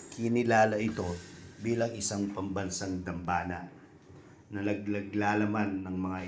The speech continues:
ilang first class na relic ng Italian saint na ginugol ang alos lahat ng kanyang buhay sa isang monasteryo sa Southern Italy.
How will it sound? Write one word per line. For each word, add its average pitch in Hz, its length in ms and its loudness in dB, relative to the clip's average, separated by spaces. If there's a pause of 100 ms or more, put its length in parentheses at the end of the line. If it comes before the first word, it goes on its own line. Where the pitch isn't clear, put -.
(120)
ilang 90 320 -4 (640)
first 110 320 -2
class 110 320 0
na 92 160 -4
relic 117 560 -2 (1400)
ng 107 240 2
Italian 104 480 0
saint 110 560 -4 (840)
na 98 160 -8
ginugol 107 880 0
ang 92 160 -12
alos 110 400 -2
lahat 104 400 -2
ng 101 160 -8
kanyang 98 400 -6
buhay 104 400 -2 (800)
sa - 160 -4
isang 107 320 2
monasteryo 104 880 0 (560)
sa 110 80 -10
Southern 104 640 -2
Italy. 104 560 -6